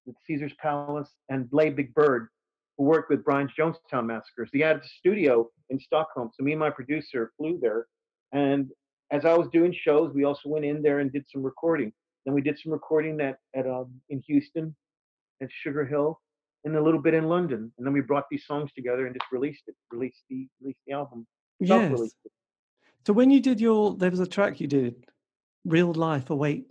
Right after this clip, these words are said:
Speaker 2: Awaits Us, Goodbye London." Is that when you were, was that written with the idea that you were, that adventure was, was kind of finishing and you were going back to Texas?
Speaker 1: No,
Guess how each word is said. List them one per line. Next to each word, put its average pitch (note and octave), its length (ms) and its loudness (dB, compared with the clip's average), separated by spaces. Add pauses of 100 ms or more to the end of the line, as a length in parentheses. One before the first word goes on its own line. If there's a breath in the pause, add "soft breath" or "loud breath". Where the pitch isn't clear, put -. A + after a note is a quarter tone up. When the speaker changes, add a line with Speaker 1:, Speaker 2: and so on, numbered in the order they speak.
Speaker 2:
Awaits D3 480 -8
Us, B2 200 -12
Goodbye C#3+ 460 -6
London." B2+ 520 -4 (440 soft breath)
Is D3 120 -2
that F#3 160 0
when E3+ 160 2
you F3 240 4
were, E3 300 0 (180)
was D3+ 160 -4
that F3+ 180 -2
written E3+ 300 0
with C#3+ 140 2
the C#3+ 140 0
idea C#3+ 360 2
that C#3 160 -2
you D3 240 -4
were, C3+ 280 -2 (440 soft breath)
that D#3+ 160 -4
adventure C#3+ 720 -4 (440)
was, C#3 200 -6 (280)
was D3 220 -6
kind D3 260 -4
of B2+ 140 -6 (400)
finishing D3 420 -2
and A#2+ 140 -2
you B2 80 0
were B2 60 -4
going C3 200 -2
back C3+ 200 -6
to - 100 -20
Texas? C#3+ 600 -12 (1040)
Speaker 1:
No, D#3+ 220 2